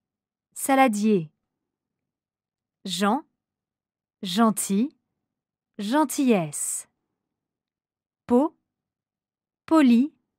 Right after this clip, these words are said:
politesse. Mal, malheur, malheureux. Chat, chaleur,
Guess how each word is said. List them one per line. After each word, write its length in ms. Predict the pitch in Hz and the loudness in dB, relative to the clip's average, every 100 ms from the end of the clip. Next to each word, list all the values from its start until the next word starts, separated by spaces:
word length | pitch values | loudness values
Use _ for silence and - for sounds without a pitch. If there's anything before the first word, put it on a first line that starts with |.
| _ _ _ _ _ _ _ _ | _ _ _ _ _ _ _ _
politesse. 1080 | - 320 311 247 254 185 156 - - - - _ _ _ _ _ _ _ _ _ _ _ _ _ _ _ _ _ | 0 2 2 2 0 0 -2 -10 -10 -12 -14 _ _ _ _ _ _ _ _ _ _ _ _ _ _ _ _ _
Mal, 520 | 202 196 185 180 277 320 _ _ _ _ _ _ _ _ _ - | -2 0 0 0 -4 -6 _ _ _ _ _ _ _ _ _ -2
malheur, 760 | 233 254 226 185 180 233 240 _ _ _ _ _ _ _ _ _ | 4 6 6 4 2 0 -6 _ _ _ _ _ _ _ _ _
malheureux. 680 | 247 262 269 262 226 214 170 - _ _ _ _ _ _ _ _ _ _ _ _ _ _ | 0 4 6 4 4 2 0 -8 _ _ _ _ _ _ _ _ _ _ _ _ _ _
Chat, 500 | - - - 185 180 247 _ _ _ _ _ _ _ _ _ | -12 -10 -4 -2 -2 -8 _ _ _ _ _ _ _ _ _
chaleur, 880 | - - 240 202 180 170 226 - | -10 -2 0 2 0 -2 -6 -12